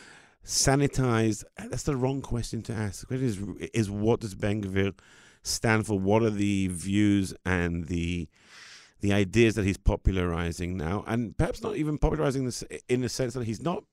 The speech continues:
convincing people to be Kahanists, 'cause we spoke a moment ago about how back in nineteen eighty-five there was this surge in polls for a short, I mean, Kahana only came in once to the Knesset.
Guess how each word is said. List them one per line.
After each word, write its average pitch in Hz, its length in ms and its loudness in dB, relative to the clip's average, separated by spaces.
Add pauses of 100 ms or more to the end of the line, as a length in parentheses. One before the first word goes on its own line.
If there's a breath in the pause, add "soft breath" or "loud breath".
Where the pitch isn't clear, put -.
convincing 104 580 -4
people 82 260 -8
to - 120 -12
be 82 120 -10
Kahanists, 78 500 -10
'cause 101 160 -10
we 113 120 -6
spoke 131 220 -8
a 147 40 -8
moment 131 240 -4
ago 117 140 -4
about 95 280 -6
how 107 260 -6 (440 loud breath)
back 117 220 -2
in 123 100 -2
nineteen 117 240 -2
eighty-five 107 560 -2 (380 soft breath)
there 117 100 4
was 135 240 6
this 139 160 0
surge 107 420 4
in 95 140 0
polls 90 580 2 (540 soft breath)
for 101 520 2 (120)
a 101 60 -2
short, - 460 2
I 87 60 -8
mean, 101 120 -2
Kahana 185 300 4
only 170 180 6
came 127 300 2
in 113 240 0
once 104 480 0
to - 60 -12
the 78 60 -4
Knesset. - 340 -10